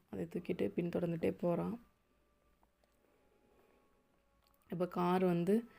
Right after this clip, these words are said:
கர்சன் வீதியில நின்னுட்டுருக்கு. இவ இங்க பூக்கடைக்கிட்ட இருக்கா. நடந்து போற தூரத்துல தான் கார் இருக்கு. ஆனா இவ அங்க நி-, அங்கேயே நின்னுட்டுருக்கா. இப்போ அந்த கடைக்குள்ள போகும்போதே அது,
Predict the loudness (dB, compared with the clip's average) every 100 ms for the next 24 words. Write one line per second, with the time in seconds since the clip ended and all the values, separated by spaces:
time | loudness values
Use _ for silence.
0 | -20 -20 -20 -10 -4 -2 2 6 6 6
1 | 6 4 2 0 -2 2 0 0 -10 _
2 | _ _ _ _ _ _ _ _ _ _
3 | _ _ _ _ _ _ -10 -2 2 2
4 | 2 2 4 4 4 6 6 6 4 0
5 | 0 -6 -20 _ -6 -2 0 2 2 4
6 | 4 4 4 2 2 0 2 2 0 0
7 | -2 0 2 4 4 4 4 2 2 2
8 | 2 4 4 2 0 -4 -2 -4 -6 _
9 | _ _ _ _ _ _ _ _ _ _
10 | _ _ _ _ _ -12 -4 -2 0 -2
11 | -2 0 2 4 4 6 6 6 4 4
12 | 6 6 6 4 -2 -16 -20 -20 -20 -20
13 | -20 -20 _ _ -20 _ _ _ _ _
14 | _ -12 -4 0 2 0